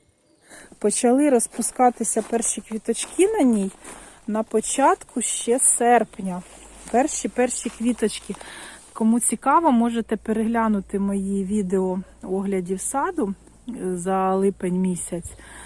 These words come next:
Я там показувала, як розпускається. І ось подивіться, середина жовтня, і на ній практично не видно листя.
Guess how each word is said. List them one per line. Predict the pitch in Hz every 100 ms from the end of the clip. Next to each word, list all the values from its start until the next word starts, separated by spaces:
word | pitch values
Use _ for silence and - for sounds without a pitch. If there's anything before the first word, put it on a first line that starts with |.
| - -
Я | 196 233
там | 240 226
показувала, | 214 - 202 190 170 175 175 175
як | 180 226 226
розпускається. | 214 - 196 - 226 285 285 -
І | 185
ось | 202 214
подивіться, | - 202 214 214 208 - 190 - - - - - -
середина | - - 226 226 196 208 202
жовтня, | 190 220 294 - - 226 190 - - - - - - - - - - - - - - -
і | 214 214 220 - -
на | 202
ній | 202 220 302 339 - - - - - - -
практично | 208 - - 294 - - 220
не | 208
видно | 190 233 247 247
листя. | 220 208 190 - - 185